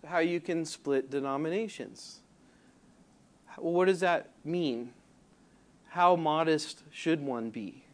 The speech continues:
Probably every single one of us use ourself as the starting point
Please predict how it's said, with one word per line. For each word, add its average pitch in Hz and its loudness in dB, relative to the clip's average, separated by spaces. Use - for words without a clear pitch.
Probably 202 6
every 202 2
single 220 2
one 185 4
of 156 0
us 131 0
use 202 2
ourself 185 4
as 156 0
the 151 -2
starting 170 2
point 120 -8